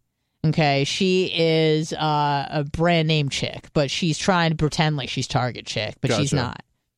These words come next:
Speaker 2: Crate and barrel.
Speaker 1: Right. She is dating a man, the last I heard,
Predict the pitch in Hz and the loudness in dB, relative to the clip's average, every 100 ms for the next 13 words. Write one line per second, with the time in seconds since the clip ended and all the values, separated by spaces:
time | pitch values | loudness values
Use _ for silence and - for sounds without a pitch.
0 | _ _ _ _ 147 127 107 107 101 90 | _ _ _ _ -4 -2 -2 -2 -2 -4
1 | - _ - 123 117 135 - _ _ _ | -10 _ -4 -2 -2 -4 -10 _ _ _
2 | _ _ _ - - - 220 226 220 233 | _ _ _ -8 -4 -2 0 0 0 0
3 | 233 233 233 - _ - 151 147 143 170 | 0 0 -2 -4 _ -2 2 2 2 2
4 | 190 185 156 135 127 120 117 127 143 - | 4 2 2 2 0 0 0 0 -2 -4
5 | _ - 127 131 123 131 135 123 117 120 | _ -2 0 0 -2 0 0 -2 -4 -6
6 | 131 156 | -8 -12